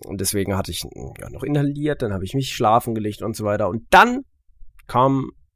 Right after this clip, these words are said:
eine Nachricht von der Wildtierrettung. "Yo, bei dir in der Ecke, ähm, ist ein Fuchswelpe, der liegt bei Leuten im Garten und es sieht irgendwie nicht so gesund aus, äh, kannst du den abholen und zu uns bringen?"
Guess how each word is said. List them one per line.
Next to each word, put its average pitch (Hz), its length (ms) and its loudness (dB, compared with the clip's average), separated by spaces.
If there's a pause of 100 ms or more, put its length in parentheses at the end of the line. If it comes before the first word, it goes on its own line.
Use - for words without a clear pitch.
(220)
eine 117 120 0
Nachricht 107 340 -2
von 107 80 -2
der 98 120 -4
Wildtierrettung. 107 580 -2
"Yo, 160 380 4 (680)
bei 127 280 4
dir 143 160 4
in 160 60 6
der 123 140 6
Ecke, 160 480 4
ähm, 135 600 4 (600)
ist 143 160 0
ein 135 80 2
Fuchswelpe, 185 880 4 (540)
der 139 520 8
liegt 139 420 -2
bei 123 280 4
Leuten 127 320 4
im 120 120 2
Garten 151 600 6
und 127 320 0
es - 240 -4
sieht 135 200 -4
irgendwie 123 280 0
nicht 135 160 2
so 131 100 -2
gesund 127 360 2
aus, 117 340 4
äh, 113 260 2
kannst 120 420 -2
du 110 80 -2
den 101 220 -2
abholen 113 380 0
und 101 120 -4
zu 101 140 -4
uns - 220 -8
bringen?" - 180 -14